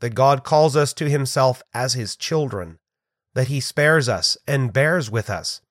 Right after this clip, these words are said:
and does not enter into any extremity of rigor with us, and that even though there are many faults in our works, he accepts them, that if we offend, we always find pardon at his hand, that when we swerve aside,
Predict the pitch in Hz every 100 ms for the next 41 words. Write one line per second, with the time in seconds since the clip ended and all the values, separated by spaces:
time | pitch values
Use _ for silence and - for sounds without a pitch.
0 | _ _ - 135 147 127 147 196 - 151
1 | 135 131 120 120 120 110 143 170 139 -
2 | - 143 131 120 110 90 117 110 117 104
3 | 117 101 80 - - _ _ _ _ _
4 | - 120 120 120 147 170 151 143 135 139
5 | 131 127 131 127 123 151 165 - 139 139
6 | - 127 117 113 123 - - _ _ _
7 | - 104 98 - 135 117 - - 92 80
8 | 87 _ _ _ _ _ - 117 123 143
9 | - 156 151 - 135 131 131 131 - 117
10 | - 127 143 117 95 - 113 107 95 131
11 | 113 98 95 90 107 107 104 92 95 104
12 | _ _ _ _ _ 131 123 123 165 175
13 | 156 - 156 156 165 165 143 113 82 78